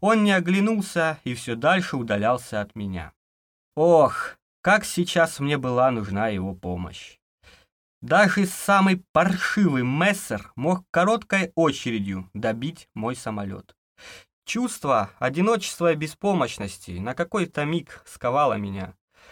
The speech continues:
Положение казалось безнадёжным. Но быстро справился с этим и стал думать, как действовать дальше. Я понимал, что мотор долго не протянет и придётся где-нибудь садиться с убранным шасси.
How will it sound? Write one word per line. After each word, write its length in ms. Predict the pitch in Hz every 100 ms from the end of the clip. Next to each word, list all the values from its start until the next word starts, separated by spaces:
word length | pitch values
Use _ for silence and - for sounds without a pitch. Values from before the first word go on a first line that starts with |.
| _
Положение 520 | - 170 180 214 175
казалось 680 | 147 139 151 135 113 - -
безнадёжным. 840 | 123 123 127 123 123 101 90 87 - _ _ _ _ _ -
Но 360 | 147 226 208 -
быстро 460 | - 131 220 - 139
справился 560 | - 135 165 160 151 120
с 140 | -
этим 300 | 165 190 180
и 120 | 143
стал 320 | 113 - 120
думать, 480 | 107 139 156 165 - _
как 320 | - 143 - -
действовать 540 | 117 127 - 127 127
дальше. 440 | 117 98 92 - - _ - _ -
Я 200 | 123 131
понимал, 580 | 170 190 202 139 95 - _
что 260 | - -
мотор 500 | 135 139 180 202 185 -
долго 340 | 123 185 180
не 100 | 165
протянет 680 | 160 156 160 131 113 92 - -
и 100 | 120
придётся 760 | 127 127 190 190 170 160 151
где-нибудь 580 | 117 113 156 170 131 139
садиться 540 | - 110 151 151 139
с 160 | 127 -
убранным 400 | 123 127 123 113
шасси. 500 | - 117 - - -